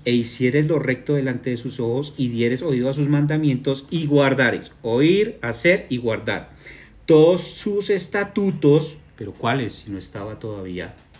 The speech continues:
la ley. Ya estaba, lo que pasa es que no estaba en las piedras, habían unos que no se podían aplicar aún,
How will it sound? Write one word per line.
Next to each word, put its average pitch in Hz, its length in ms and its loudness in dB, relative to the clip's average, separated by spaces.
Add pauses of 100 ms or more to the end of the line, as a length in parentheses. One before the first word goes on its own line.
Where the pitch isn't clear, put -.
(240)
la 104 140 -14
ley. 120 320 -14 (2250)
Ya 101 80 -18
estaba, 95 460 -12
lo 98 60 -18
que 90 60 -18
pasa 90 220 -12
es - 40 -14
que - 120 -16
no 101 60 -10
estaba 98 400 -12 (280)
en 101 80 -12
las 85 140 -16
piedras, 104 400 -8
habían 95 260 -10
unos 101 240 -8
que - 140 -16
no 90 180 -12
se - 300 -6
podían 92 380 -8
aplicar 101 400 -10
aún, 131 360 -4